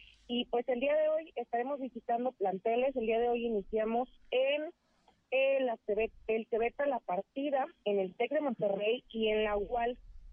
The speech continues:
El día de mañana, viernes siete de enero, vamos a estar en el cequis ochenta y tres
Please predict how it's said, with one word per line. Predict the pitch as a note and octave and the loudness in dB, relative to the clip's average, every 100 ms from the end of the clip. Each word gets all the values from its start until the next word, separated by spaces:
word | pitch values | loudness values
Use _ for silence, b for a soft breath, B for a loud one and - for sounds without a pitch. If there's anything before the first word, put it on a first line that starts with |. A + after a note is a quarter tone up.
| - - - | -20 -20 -6
El | F#3+ G3+ | -2 0
día | G#3 G#3 | 2 2
de | A#3 | 0
mañana, | C4 C4+ C4+ C4+ C4 D4+ - _ | 0 0 0 0 0 -2 -6 _
viernes | G3+ A#3 A#3 B3 C4 | -4 0 2 0 0
siete | C4 B3+ | -2 2
de | C4 | 2
enero, | C#4+ C#4 C4+ | 2 2 2
vamos | B3+ A#3+ G#3 | 0 -4 -4
a | A#3 | -6
estar | A#3 | -2
en | A3+ A#3 | 0 2
el | G3 G3 | 0 0
cequis | A3+ C4 | -4 -2
ochenta | D4 C#4+ C4+ B3+ | -4 -2 -2 0
y | C4 | -2
tres | C4 C4+ | 0 0